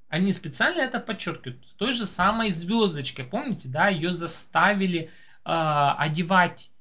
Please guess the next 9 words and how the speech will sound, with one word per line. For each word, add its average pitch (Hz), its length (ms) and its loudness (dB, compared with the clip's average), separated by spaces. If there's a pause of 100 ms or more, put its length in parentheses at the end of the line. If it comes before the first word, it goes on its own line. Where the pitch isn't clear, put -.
(380)
новый 175 600 6
костюм, 254 760 -2
который 185 500 0
был 170 220 2
бы 147 160 -2
более 170 580 2
кексуальный 135 1300 0
такой, 113 400 -14
да, 143 360 -2